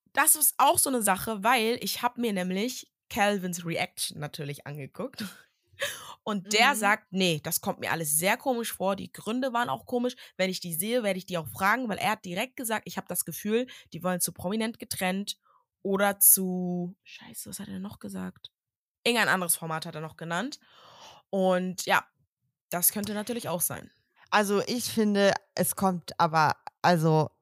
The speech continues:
Speaker 2: klar, die Gründe sind sehr uneindeutig, aber ich glaub, weil da vielleicht mehr hintersteckt, als die beiden öffentlich im Fernsehen sagen wollten.
Speaker 1: Das auch.
Speaker 2: Aber,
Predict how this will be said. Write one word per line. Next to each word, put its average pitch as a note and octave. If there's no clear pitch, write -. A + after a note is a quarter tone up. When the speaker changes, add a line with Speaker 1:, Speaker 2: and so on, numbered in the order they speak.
Speaker 2:
klar, F3+
die F3+
Gründe F#3+
sind E3+
sehr E3+
uneindeutig, A#3
aber F3
ich E3+
glaub, F3
weil F3
da E3+
vielleicht E3
mehr E3+
hintersteckt, F3
als D3+
die E3+
beiden D#3
öffentlich D3+
im C#3+
Fernsehen C#3
sagen F3+
wollten. A3+
Speaker 1:
Das -
auch. D#3+
Speaker 2:
Aber, F3+